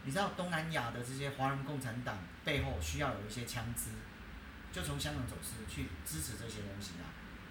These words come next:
OK，所以香港这一块地方不能把它变中国的香港，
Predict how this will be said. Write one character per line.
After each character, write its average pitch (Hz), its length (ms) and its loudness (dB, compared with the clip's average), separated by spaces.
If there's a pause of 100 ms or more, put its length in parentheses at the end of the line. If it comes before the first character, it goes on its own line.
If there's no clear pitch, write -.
(240)
OK， 151 180 2 (240)
所 247 160 4
以 - 20 4
香 - 280 2
港 131 120 2
这 160 140 0
一 165 60 0
块 160 180 2
地 151 160 -2
方 139 220 2
不 151 80 -2
能 135 160 0
把 104 100 -2
它 117 80 -2
变 123 260 -2
中 127 180 0
国 101 140 -4
的 95 60 -6
香 101 160 -4 (100)
港， - 120 -6